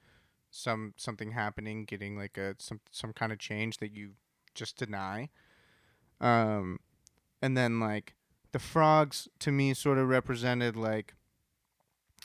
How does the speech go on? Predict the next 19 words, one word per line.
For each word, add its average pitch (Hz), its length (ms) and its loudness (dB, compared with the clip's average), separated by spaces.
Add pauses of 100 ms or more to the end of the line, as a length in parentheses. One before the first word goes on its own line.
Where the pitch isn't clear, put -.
(200)
something 127 500 -2
that, 110 280 0 (580)
something 131 360 -4
that 120 100 0
you're 117 140 -2
being 117 280 -6
given 113 480 -4 (500)
that, 110 260 -2
like, 110 380 -6 (460)
can 131 160 -4
go 110 260 4
between 110 500 -6
the 110 60 -8
spiritual 110 460 -6
wor-, 110 380 -2
worlds 117 420 -2
'cause 117 200 -8
it's, - 280 -10
like, 101 340 -6